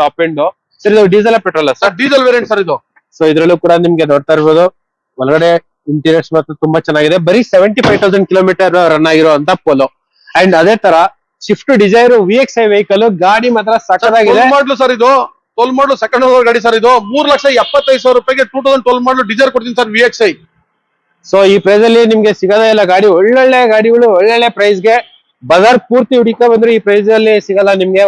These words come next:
Speaker 1: ಒಳಗಡೆ ನೋಡ್ತಾ ಇರ್ಬೋದು, ಪವರ್ ಸ್ಟೇರಿಂಗ್, ಎ ಸಿ, ಲೆದರ್ ಇಂಟೀರಿಯರ್ಸ್ ಎಲ್ಲ ಬರುತ್ತೆ. And ಅದೇ ತರ ಇಲ್ಲೊಂದು ಡಸ್ಟರ್ ಗಾಡಿ ರೆಡಿ ಆಗಿದೆ, ಹೇಳಿ ಸರ್ ಡೀಟೇಲ್ಸ್.
Speaker 2: ಸರ್,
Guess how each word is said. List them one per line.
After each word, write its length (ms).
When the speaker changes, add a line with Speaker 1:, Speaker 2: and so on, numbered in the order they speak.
Speaker 1:
ಒಳಗಡೆ 360
ನೋಡ್ತಾ 220
ಇರ್ಬೋದು, 240
ಪವರ್ 180
ಸ್ಟೇರಿಂಗ್, 320
ಎ 140
ಸಿ, 180
ಲೆದರ್ 240
ಇಂಟೀರಿಯರ್ಸ್ 420
ಎಲ್ಲ 100
ಬರುತ್ತೆ. 240
And 120
ಅದೇ 140
ತರ 160
ಇಲ್ಲೊಂದು 260
ಡಸ್ಟರ್ 360
ಗಾಡಿ 200
ರೆಡಿ 220
ಆಗಿದೆ, 260
ಹೇಳಿ 160
ಸರ್ 160
ಡೀಟೇಲ್ಸ್. 320
Speaker 2:
ಸರ್, 140